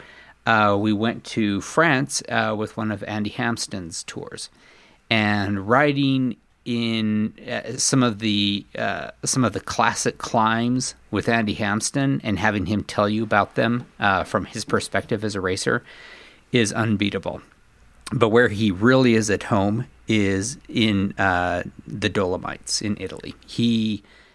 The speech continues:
has more stories to tell, and that's kind of home to him. So I don't know if it's gonna be in two thousand nineteen or two thousand twenty, but that is on the bucket list, to go and do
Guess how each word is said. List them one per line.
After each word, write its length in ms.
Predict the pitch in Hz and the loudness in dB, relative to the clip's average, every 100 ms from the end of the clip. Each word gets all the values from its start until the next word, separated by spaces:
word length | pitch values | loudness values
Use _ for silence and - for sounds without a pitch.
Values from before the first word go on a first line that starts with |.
| - | -4
has 320 | 123 113 92 | 0 0 2
more 180 | 127 139 | 2 2
stories 340 | - 127 123 | 2 2 2
to 100 | - | 0
tell, 260 | 120 127 117 | -4 -2 0
and 100 | 104 | -2
that's 140 | 98 | -4
kind 220 | - - 107 | -6 -8 -8
of 60 | |
home 340 | - 120 104 95 | -8 -8 -8 -8
to 60 | |
him. 320 | - - 71 - _ - - - - | -14 -16 -18 -20 _ -20 -20 -20 -8
So 420 | - 113 104 95 | 0 4 4 4
I 120 | 110 | 2
don't 140 | 113 110 | 2 2
know 100 | 107 | 0
if 100 | 113 | -2
it's 120 | - | -4
gonna 220 | 117 107 | -2 -2
be 340 | 107 104 101 98 | -2 -2 -2 -4
in 140 | 101 | -6
two 160 | - 107 | -4 0
thousand 440 | 101 95 98 87 | 2 0 -2 0
nineteen 680 | 120 175 - 180 170 160 143 | 2 0 -2 -2 0 0 0
or 60 | 117 | -2
two 180 | - | -2
thousand 420 | 117 110 104 107 98 | 2 2 2 -2 -2
twenty, 460 | - 156 156 147 - - - _ | 0 2 4 2 -4 -20 -20 _
but 300 | 127 113 101 107 | 2 2 0 -4
that 420 | 113 117 104 - | 2 4 4 0
is 200 | - 113 | -6 -6
on 160 | 107 104 | -4 -6
the 60 | 101 | -4
bucket 340 | 95 - - | -6 -6 -10
list, 180 | - - | -8 -4
to 60 | 104 | 0
go 360 | 107 107 110 | 4 4 4
and 220 | 107 104 | 2 -2
do 520 | - 101 95 92 92 | 0 0 2 0 -2